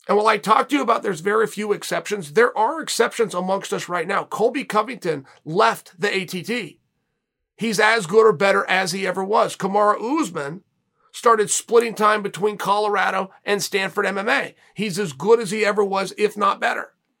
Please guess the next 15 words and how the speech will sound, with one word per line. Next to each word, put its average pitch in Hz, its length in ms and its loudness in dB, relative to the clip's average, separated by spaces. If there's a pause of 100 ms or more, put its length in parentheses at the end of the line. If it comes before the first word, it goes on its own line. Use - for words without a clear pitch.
(640)
Now, 214 160 4
there's 208 200 2
another 226 400 0
test - 400 0
that's 196 180 -8
out 214 260 4
there, 143 200 -6
and 175 100 -2
it's 175 160 -8
with 190 140 -2
Amanda 208 400 2
Nunes, 202 420 -4
the 170 100 -8
queen 226 420 -6
herself, 226 580 0